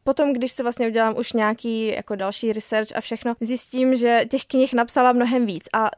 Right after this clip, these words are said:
ty její knihy pro mě i tak budou klasika. I když v tom kánonu bude ta jedna od ní zmíněná, tak, eh, když si o ní více zjistím, tak vlastně všechny její knihy budou pro mě klasická literatura.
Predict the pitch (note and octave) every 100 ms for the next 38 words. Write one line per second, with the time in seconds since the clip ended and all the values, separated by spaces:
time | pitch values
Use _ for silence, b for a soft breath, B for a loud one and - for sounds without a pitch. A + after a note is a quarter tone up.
0 | _ - C#4+ C#4+ C#4+ C4+ C#4+ B3+ C4+ C4+
1 | C4+ - - C4 B3+ A#3 B3 C4+ B3+ A#3+
2 | A#3 F#3+ E3+ _ A3 A#3 - - C4 A#3+
3 | G#3+ A3+ A#3 G#3+ A3 G#3+ F#3 G3 B3 C4+
4 | C4 C4+ B3 C4 C4 B3 A#3+ B B _
5 | B3+ - A#3 A3+ G#3+ F2 - - B3 -
6 | C4+ B3+ A#3+ A#3+ A#3 A3+ A3+ A#3+ A#3+ A#3
7 | A3+ A3+ G#3 G#3+ A#3 - G3+ G#3+ F#3+ -
8 | G3 G3 F#3+ - G3+ F#3+ G3+ F#3+ G3 F#3+
9 | G3+ - F#3+ F3+ - E3+ - F#3